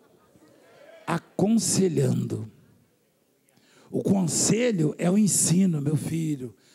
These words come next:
não faz assim, faz assado.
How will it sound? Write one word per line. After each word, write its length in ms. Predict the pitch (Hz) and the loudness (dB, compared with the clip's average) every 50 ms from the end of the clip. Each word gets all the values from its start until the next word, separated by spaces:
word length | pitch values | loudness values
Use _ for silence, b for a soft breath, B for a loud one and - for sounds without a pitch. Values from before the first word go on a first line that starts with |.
| b b b - | b b b -10
não 80 | 190 | -8
faz 340 | 180 - 170 165 156 143 131 | -8 -6 -6 -6 -4 -4 -2
assim, 680 | 143 131 - - - - 135 135 135 135 131 127 120 107 | -2 -4 -4 -4 -4 -2 -2 -2 -2 -2 -4 -6 -8 -8
faz 240 | - - 156 165 156 | -6 -4 -2 -2 0
assado. 840 | 151 127 - - - - 120 135 147 147 139 120 107 110 104 98 | -2 -2 -6 -6 -6 -6 -6 -6 -6 -8 -8 -10 -12 -14 -16 -18